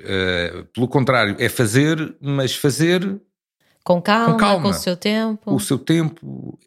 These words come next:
Speaker 1: é, é o não stress. O, é talvez a melhor definição do vagar, é só dizer, é o oposto do stress, de fazer tudo a correr, et cetera. Portanto, este é o lema de, de, de Évora e tem muita graça. Mas, na verdade, o, portanto,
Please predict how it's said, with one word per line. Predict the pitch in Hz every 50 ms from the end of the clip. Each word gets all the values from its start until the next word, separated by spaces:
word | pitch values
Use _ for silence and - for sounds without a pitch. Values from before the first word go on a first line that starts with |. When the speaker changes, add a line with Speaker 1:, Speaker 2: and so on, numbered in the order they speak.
| -
Speaker 1:
é, | 135 143 - - -
é | 143
o | 151 147
não | 143 143 151 165 165 147
stress. | 127 - - - 139 127 120 98 - - - - - _ _ _ _ _ _ _ _ _ _ _ _ _ _ _ _ -
O, | 123 113 113 - 123 110 120 113 - - - - 117
é | - 117 110
talvez | - 135 113 131 139 120
a | 139
melhor | 123 135 127 139 135
definição | - - - - 123 117 110 - 127 113 113
do | 113 117
vagar, | 107 101 110 101 110 120 127 127
é | 127 120 117
só | - - 127
dizer, | 101 104 98 123 117 - - -
é | 120 117
o | 120 123 110
oposto | 131 113 92 - - 147 160 - - - - - - _ -
do | 107 117 113
stress, | - - - - - 117 110 95 - - - - _ _ _ - - - - _ _ _
de | - -
fazer | - 90 101 95
tudo | - - 98 98
a |
correr, | - - - - 110 110 107 104 101 98 87 82 82
et | 90 - -
cetera. | - 87 - - -
Portanto, | - 80 73 95
este | 90 -
é | 104
o | 101 98
lema | 101 95 92 92 90 85
de, | 80 90 90 85 85 82 80 78 - - - - - - -
de, | - 87 92 87
de | 87 95
Évora | 101 85 95 95 92
e | 85
tem | - 104
muita | 92 101 95 - 98
graça. | 87 85 80 - - - - - - - - - - _ _ -
Mas, | - 113 -
na | 202
verdade, | 180 277 269 160 120 98 90 80 - - - -
o, | 131 127 113 -
portanto, | - _ - 127 107 87 - - -